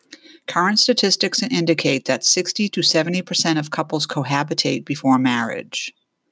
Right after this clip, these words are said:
The most common reasons stated for living together are to get to know one another better, test living compatibility,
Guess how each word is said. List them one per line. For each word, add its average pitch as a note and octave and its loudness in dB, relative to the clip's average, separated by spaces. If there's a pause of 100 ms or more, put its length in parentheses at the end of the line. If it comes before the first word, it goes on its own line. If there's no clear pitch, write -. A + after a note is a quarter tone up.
(880)
The D#3 0
most D#3 2
common F3 2
reasons E3+ 2
stated D#3 2
for D3+ -4
living E3+ 0
together C3+ -6 (300)
are C#3 -2
to D3 0
get C3+ 2
to G3 -2
know E3+ 0
one C#3+ 2
another D3 2
better, D3 -2 (240)
test F3 0
living F3 4
compatibility, C#3 -2